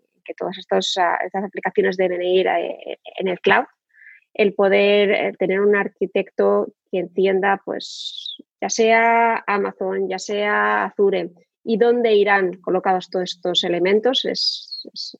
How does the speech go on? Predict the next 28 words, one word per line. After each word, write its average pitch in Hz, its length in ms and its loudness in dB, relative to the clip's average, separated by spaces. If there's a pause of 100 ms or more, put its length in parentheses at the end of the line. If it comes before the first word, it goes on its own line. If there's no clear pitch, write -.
también 180 280 -4
otro, 180 480 -4
otro 190 500 -2 (680)
elemento 190 840 2 (680)
básico 240 560 0 (380)
en 196 160 2
todo 190 160 2
este, 185 1080 0
en 180 100 -8
todo 175 180 -4
este 170 720 0 (220)
conjunto 208 920 2 (360)
de, 170 600 2 (340)
de, - 180 -8 (340)
de, 226 160 -14 (280)
bueno, - 180 -2 (280)
de, 175 120 -2 (720)
de 190 320 0 (360)
personal 214 840 2
que 190 100 0
necesitarías, 180 1120 0
de 196 80 0
este 196 160 0
equipo 208 360 2
que 214 100 0
necesitarías 190 600 -2
crear 190 320 0
para, - 380 -6